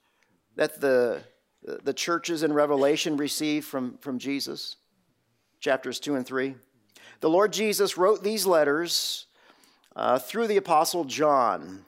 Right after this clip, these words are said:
Five of the seven letters include repentance. So the church in Ephesus, Jesus says this, "Remember then how far that you guys have fallen, you need to repent and do the works that you did at first."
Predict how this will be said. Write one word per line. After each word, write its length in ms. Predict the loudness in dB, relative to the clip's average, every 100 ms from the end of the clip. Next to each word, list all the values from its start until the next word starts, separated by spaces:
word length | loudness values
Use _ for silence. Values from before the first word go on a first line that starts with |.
| _
Five 680 | -10 0 4 4 4 4 2
of 120 | 0
the 80 | 0
seven 460 | 2 2 2 2
letters 720 | 4 2 0 -6 -8 -6 -6 -8 _ _ -6
include 720 | -4 -2 0 2 4 2 -4 -6
repentance. 920 | -8 -8 -6 -6 -6 -10 -8 -10 -14 _ _ _ _ _
So 140 | -10 -8
the 100 | -4
church 280 | -2 0
in 120 | 0 0
Ephesus, 720 | 0 0 -4 -6 -6 -6 -10 -10
Jesus 420 | -6 -4 -4 -2
says 300 | -2 -2 -2
this, 420 | -6 -4 -8 -10 _ -20 -20 _ _ -20 -14
"Remember 600 | -6 -2 2 2 4 2
then 440 | 2 -6 -8 -14 -20 _ _
how 160 | 0 0
far 540 | 2 4 6 6 6
that 140 | 4 0
you 160 | 0
guys 400 | 4 4 4 2
have 200 | 2 0
fallen, 520 | 2 4 6 6 4
you 100 | 2
need 240 | 2 0 0
to 140 | -2
repent 720 | 0 0 -2 -2 0 2 -2
and 160 | -4 -2
do 180 | 0 0
the 100 | 0
works 380 | 2 0 0 -2
that 140 | -4
you 120 | -6
did 280 | -6 -4 -4
at 120 | -8
first." 600 | -6 -4 -2 -6 -10 -14